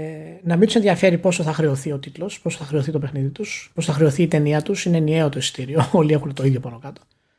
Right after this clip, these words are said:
Ε, και μια εταιρεία να πάρει ένα ρίσκο ή να, να πάρει λιγότερο ρίσκο και να μπορέσει ο καθένας να βγάλει,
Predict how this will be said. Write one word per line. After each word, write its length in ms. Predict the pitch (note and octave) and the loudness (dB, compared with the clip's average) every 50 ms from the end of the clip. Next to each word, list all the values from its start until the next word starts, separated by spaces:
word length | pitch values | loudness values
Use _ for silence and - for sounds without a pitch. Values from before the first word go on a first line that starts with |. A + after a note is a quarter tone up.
| _ _ _ _ _ _ _ _ _ _ _ _ | _ _ _ _ _ _ _ _ _ _ _ _
Ε, 680 | - F3+ F3 F3 E3+ E3+ E3 E3 E3+ E3+ E3 E3 D#3+ D#3+ D#3 D#3+ D#3+ E3 _ _ _ _ _ _ | 0 2 2 2 2 0 -2 -4 -4 -4 -6 -8 -10 -12 -16 -20 -20 _ _ _ _ _ _ _
και 480 | - G#3+ G#3 G3 F#3+ F3+ F3+ F3+ F3+ F#3 F#3+ G#3 G#3+ G#3+ - _ _ _ _ _ _ _ _ _ _ _ _ _ | -2 -2 0 0 0 0 0 -2 -6 -8 -12 -14 -18 -20 -20 _ _ _ _ _ _ _ _ _ _ _ _ _
μια 140 | - G#3+ A#3+ | 4 4 4
εταιρεία 240 | A#3 A3+ A3 B3+ B3 | 6 6 4 4 4
να 100 | A3 F3 | 4 4
πάρει 160 | A3 A3 A3+ | 4 4 4
ένα 220 | G#3+ G3+ E3 D3+ | 2 2 0 0
ρίσκο 380 | F3 A#3 - - - B3+ B3 A#3 | 0 0 -2 0 0 2 2 2
ή 120 | G#3+ G#3 | 2 0
να, 420 | G#3 G#3 G3 F#3 F3 F3 - _ _ _ _ _ _ _ _ _ _ _ | 0 0 0 0 -2 -4 -12 _ _ _ _ _ _ _ _ _ _ _
να 240 | - G3+ F3+ D#3+ C#3+ | -14 -6 -6 -6 -2
πάρει 260 | - F#3 F3+ E3+ D#3+ | 0 2 2 2 2
λιγότερο 440 | D#3 D3 D#3 F3 E3+ E3+ D3+ D3 D3 | 0 2 2 2 2 2 0 -2 0
ρίσκο 440 | D#3 F3+ F3 - - F3+ E3+ E3+ - _ _ _ _ _ _ _ _ _ _ _ _ _ _ _ _ _ _ | 0 -2 -2 -2 -4 -4 -4 -4 -8 _ _ _ _ _ _ _ _ _ _ _ _ _ _ _ _ _ _
και 100 | - D#3+ | 2 2
να 60 | D#3+ | 6
μπορέσει 180 | D3+ F3+ E3+ - | 6 6 4 4
ο 20 | |
καθένας 240 | E3+ D#3 F#3 F#3 F3 | 2 2 4 4 4
να 80 | E3+ | 4
βγάλει, 380 | D3+ D3+ F3+ F3+ F3+ F3 E3 | 4 4 2 2 4 2 -2